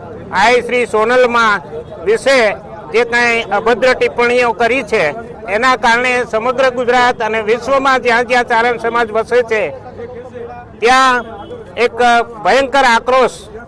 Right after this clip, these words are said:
દેખાઈ રહ્યો છે અને એને, જે તે વ્યક્તિને ખબર નથી કે ચારણને ચકમક તણી ઓછી મગળે આગ, કાઢી તોય તાગ લાગે લાખણ શિયળા. જે વ્યક્તિએ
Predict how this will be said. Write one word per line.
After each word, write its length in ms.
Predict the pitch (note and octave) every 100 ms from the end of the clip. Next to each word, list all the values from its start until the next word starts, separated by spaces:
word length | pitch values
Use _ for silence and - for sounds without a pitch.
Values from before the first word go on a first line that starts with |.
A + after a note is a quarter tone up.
| -
દેખાઈ 360 | - A3+ A#3+ C4
રહ્યો 280 | C4 C4 C4
છે 300 | A#3+ C4+ C4
અને 580 | A3 F#3 A#3+ C#4 A3 A#2+ G#3 G#3+ G#3 - - - F3+ -
એને, 460 | A3 C#4 C#4 C4+
જે 180 | B3+ A3
તે 180 | A#3+ C#4+
વ્યક્તિને 520 | C#4 C4 A3+ C#4 C#4+
ખબર 360 | C#4 A#3+ C4 C#4
નથી 380 | C#4+ C4 A#3+ G#3
કે 160 | A#3
ચારણને 680 | G3+ A#3+ C#4 C#4+ C#4+ C#4 C4+
ચકમક 500 | C4 B3+ C4 C4 A#3
તણી 400 | B3+ B3+ B3+ A#3
ઓછી 360 | A3+ A#3+ A#3+
મગળે 420 | B3+ B3 A#3+ A#3 A#3+
આગ, 540 | A#3 A#3+ C4 A#3 - - - - - -
કાઢી 400 | A3+ C4+ C4+ C#4+
તોય 340 | C#4 C4 C4+ C4
તાગ 340 | B3 B3 B3+
લાગે 440 | B3 A#3 A#3 C4+
લાખણ 400 | B3+ A#3+ A#3+ B3+
શિયળા. 540 | B3 A#3 B3 B3 A3+ F#3+ - - - - - - - - - - - - -
જે 220 | F3 B3+ C#4+
વ્યક્તિએ 760 | C4+ - D4 D4 D4 C#4+ C#4+